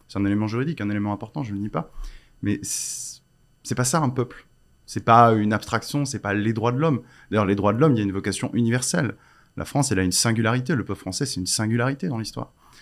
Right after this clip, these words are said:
Et le problème aujourd'hui, c'est qu'en fait, le peuple français, on voit qu'il se, il se fragmente de plus en plus, et il oublie d'ailleurs, pour une bonne partie, de, d'où il vient, ce qu'il est. Et en plus de ça, je le dis, il y a les...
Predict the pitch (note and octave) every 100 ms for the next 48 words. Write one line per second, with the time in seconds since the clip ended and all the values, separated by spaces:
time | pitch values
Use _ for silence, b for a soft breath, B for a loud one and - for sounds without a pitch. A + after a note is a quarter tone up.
0 | b b - G#2+ - B2+ A#2+ A2 A#2 F3
1 | - G#2 - G#2+ G2+ A2+ G#2+ G2+ - D3+
2 | G2+ A2+ D3+ - - - G2 - _ _
3 | _ _ _ - - G#2+ - C3+ C3 B2+
4 | C3 B2+ G#2+ - G#2 G#2 - F3+ - G2+
5 | G2 B2 A3+ A3 F#2 A2 - - F#2 F2+
6 | G2+ A2 G2 - - C3 G2 F#2+ A2 B2
7 | A2 C3+ C3 - A2+ D#3+ A#3 b b b
8 | b b b _ D2+ E2+ F#2 F2 E2+ -
9 | G2+ - G#2 C3 F#2+ G#2 F2+